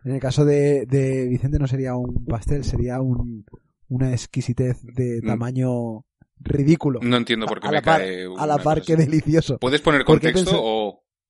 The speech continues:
Speaker 1: <laughs> No.
Speaker 2: o va a parecer que soy finalista de Top Chef o qué polla?
Speaker 1: No, te pa-, te gustaría, Vicente, te gustaría que cebáramos esto?
Speaker 2: No, a ver, o sea, si es que no tienes,
Speaker 1: En
Speaker 2: si es que
Speaker 1: programas.
Speaker 2: no tiene más
Speaker 1: No,
Speaker 2: sentido,
Speaker 1: va,
Speaker 2: o sea,
Speaker 1: vamos a
Speaker 2: hay
Speaker 1: cebarlo,
Speaker 2: no,
Speaker 1: vamos a
Speaker 2: Salvador, es que la has cagado. Vamos a ver. Hay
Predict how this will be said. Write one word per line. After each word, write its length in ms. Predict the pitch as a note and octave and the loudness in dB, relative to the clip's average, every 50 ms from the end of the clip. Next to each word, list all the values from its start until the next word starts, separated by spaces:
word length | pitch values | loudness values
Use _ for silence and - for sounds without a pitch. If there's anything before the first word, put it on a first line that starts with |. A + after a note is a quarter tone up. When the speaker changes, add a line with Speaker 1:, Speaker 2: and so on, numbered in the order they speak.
| _ _ _ _ _ | _ _ _ _ _
Speaker 1:
<laughs> 500 | - - - - - - - - - - | -12 -12 -12 -12 -18 -8 2 4 4 6
No. 80 | G#3+ A#3 | 6 6
Speaker 2:
o 20 | E3+ | 4
va 40 | C3 | 4
a 40 | B2+ | 4
parecer 360 | D3+ C#3 C3 - D3+ C#3+ B2 | 4 4 4 2 2 0 0
que 100 | C3+ B2 | 0 0
soy 120 | C#3 C#3 | 0 0
finalista 400 | A#2+ C3+ B2+ C3+ C3+ A#2+ - C3 | 0 2 0 0 0 0 0 0
de 60 | C3 A2 | 0 0
Top 120 | A#2+ A2+ - | -2 -4 -4
Chef 220 | - C#3 E3 E3+ - | -4 -6 -4 -4 -6
o 40 | C3 | -8
qué 120 | B2+ B2+ | -6 -6
polla? 220 | - - - - D4 D4+ - - D3+ | -6 -6 -2 0 -2 -2 -2 2 4
Speaker 1:
No, 200 | E3 F#3 F#3 D#3 - - - | 6 8 8 6 4 2 4
te 120 | E3+ D#3+ | 4 4
pa-, 120 | C3 E3+ | 4 2
te 180 | - D3+ - D#3 | -6 0 2 2
gustaría, 600 | C#3+ D3+ D#3 - - D3+ C#3+ D3 D#3+ F3 G3+ A3 G3+ - | 4 4 4 4 4 2 4 6 4 4 4 4 2 0
Vicente, 320 | D#3 - D#3+ D#3+ F3 F3+ | 2 2 2 2 2 2
te 80 | E3+ D#3 | 2 2
gustaría 420 | C#3+ C#3+ - - D3 C#3 D3+ E3+ | 2 2 2 0 0 0 0 0
que 140 | - - C4 | 0 0 2
cebáramos 640 | - - G3 E3+ D#3+ D#3 D3+ D3 C#3+ C#3 C3 - - | 6 6 8 8 8 8 6 4 2 2 0 0 -2
esto? 360 | C3+ - - - A3 C#4 - _ _ _ _ _ _ - - - - - _ _ _ _ _ _ | -4 -2 0 0 0 0 -2 _ _ _ _ _ _ -20 -18 -18 -18 -20 _ _ _ _ _ _
Speaker 2:
No, 240 | A#2 A#2+ C3 D3+ | -8 -2 2 2
a 60 | E3 C3+ | 2 4
ver, 160 | C3 F3 F3+ | 2 2 0
o 60 | A#2+ | -2
sea, 320 | - - B2 A#2 A2+ A2+ A2 | -2 -2 -4 -4 -4 -4 -8
si 120 | A2 - B2+ | -8 -10 -10
es 80 | A#2+ - | -8 -6
que 80 | D#3+ | -6
no 80 | D3+ D3+ | -6 -6
tienes, 200 | - D3+ C#3+ C3+ | -6 -6 -4 -4
Speaker 1:
En 60 | B2 - | -4 4
Speaker 2:
si 60 | E3+ | 4
es 40 | E3+ | 4
que 60 | D#3 | 6
Speaker 1:
programas. 320 | C#3+ E3+ D#3+ D#3+ E3+ F#3 F3+ | 8 8 10 12 12 10 10
Speaker 2:
no 80 | E3 C#3+ | 8 6
tiene 120 | B2+ A#2 D#3 | 4 2 -2
más 160 | D3 C3+ - | -4 -4 2
Speaker 1:
No, 140 | C#3 D#3+ F3+ | 6 8 8
Speaker 2:
sentido, 120 | G#3 F#3+ | 10 10
Speaker 1:
va, 80 | F3 F#3+ | 8 6
Speaker 2:
o 40 | |
sea, 100 | G#3+ F3+ | 6 4
Speaker 1:
vamos 180 | E3 E3 F3+ G3+ | 2 2 0 0
a 40 | A#3+ | 0
Speaker 2:
hay 60 | A#3 B3 A#3+ | 2 2 4
Speaker 1:
cebarlo, 320 | A3+ G#3+ G3+ E3 C#3+ C3 | 4 2 2 0 -2 -4
Speaker 2:
no, 140 | C3+ D3+ F3+ | -2 -2 2
Speaker 1:
vamos 220 | F3 E3+ - G#3 A#3 | 2 2 2 2 0
a 40 | |
Speaker 2:
Salvador, 340 | G#3+ C3+ C3 C#3 D3 D3+ A#2+ - | 0 0 0 -2 -2 -4 -6 -8
es 140 | - C3 - | -10 -12 -10
que 100 | - D3 | -6 -6
la 60 | C3 | -6
has 80 | A#2+ - | -6 -6
cagado. 220 | A#2+ G#2+ G#2 F#2 - - A#2+ | -8 -10 -10 -12 -12 -14 -6
Vamos 200 | C3 D3+ D#3+ D#3 | -4 -4 -2 -2
a 60 | C#3+ | -2
ver. 280 | A2 G#2 G2 F2+ _ _ _ - - | -4 -4 -6 -8 _ _ _ -4 0
Hay 240 | E3+ G#3+ B3 C4 | 0 0 0 -2